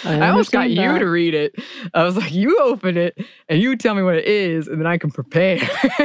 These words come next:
Speaker 2: <laughs>
Speaker 1: I can do that for you.
Speaker 2: <laughs> We'll see. We'll see. It's sitting there taunting me. It's, uh, and I did go home. I went home to see my mom last weekend. And every time I go home, that's pretty,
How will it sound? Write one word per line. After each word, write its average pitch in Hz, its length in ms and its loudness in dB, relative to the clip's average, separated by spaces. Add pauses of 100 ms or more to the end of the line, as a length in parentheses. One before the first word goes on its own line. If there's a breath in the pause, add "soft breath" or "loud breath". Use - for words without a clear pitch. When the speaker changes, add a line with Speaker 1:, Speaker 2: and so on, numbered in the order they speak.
Speaker 2:
<laughs> - 460 -2
Speaker 1:
I 196 180 0
can 254 120 2
do 226 120 2
that 285 220 -2
for 196 160 0
you. 190 320 -2
Speaker 2:
<laughs> 403 1400 -4
We'll 240 200 2
see. 151 340 -2
We'll 165 160 0
see. 165 220 0
It's 160 120 -2
sitting 196 280 0
there 165 160 0
taunting 147 440 -4
me. 135 140 -8 (100)
It's, - 240 -18
uh, 135 420 -2 (600 loud breath)
and 202 120 2
I 240 80 0
did 247 200 -2
go 508 220 2
home. 220 400 0
I 190 80 0
went 196 160 0
home 214 160 0
to 220 40 -2
see 190 200 0
my 175 100 2
mom 151 340 2
last 147 200 -2
weekend. 143 440 0
And 147 160 0
every 233 160 0
time 330 140 0
I 214 80 2
go 156 160 0
home, 143 180 -4
that's 156 200 -2
pretty, 156 520 -2